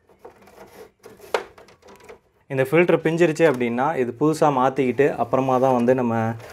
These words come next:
ஏ சியை ஸ்டார்ட் பண்ணணும். ஏன்னா, ஃபில்டர் இல்ல அப்படின்னா, தூசி எல்லாம் போய் உள்ள அடைச்சிக்கும். ஏ சி டோட்டலா வந்து யூஸ்லெஸ்ஸா போயிரும். So, இது போட்டு முடிச்சிட்டதுக்கப்புறமா ஏ சியை வந்து ஆன் பண்ணுங்க.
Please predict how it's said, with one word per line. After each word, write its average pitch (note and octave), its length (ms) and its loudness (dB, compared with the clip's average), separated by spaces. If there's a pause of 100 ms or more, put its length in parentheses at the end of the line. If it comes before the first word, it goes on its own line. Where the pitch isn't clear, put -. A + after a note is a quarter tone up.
(240)
ஏ C3+ 80 6
சியை C3+ 220 2
ஸ்டார்ட் A#2+ 320 -2
பண்ணணும். A#2 340 -2 (460)
ஏன்னா, B2+ 260 -2
ஃபில்டர் C#3+ 240 4
இல்ல C3+ 260 4
அப்படின்னா, B2 300 -4
தூசி C3 280 0
எல்லாம் C3 220 0
போய் B2+ 120 0
உள்ள A#2+ 280 -2
அடைச்சிக்கும். A#2 400 -8
ஏ A#2+ 140 -6
சி A#2+ 120 -2
டோட்டலா A#2 460 -4
வந்து A2 520 -4 (640)
யூஸ்லெஸ்ஸா B2+ 560 -4
போயிரும். G2+ 240 -6 (520)
So, C#3 160 0
இது C3+ 120 0
போட்டு E3+ 260 2
முடிச்சிட்டதுக்கப்புறமா C#3+ 920 0 (260)
ஏ C#3+ 140 0
சியை C#3+ 200 0
வந்து C3 180 -2
ஆன் C3+ 260 0
பண்ணுங்க. A#2 380 -8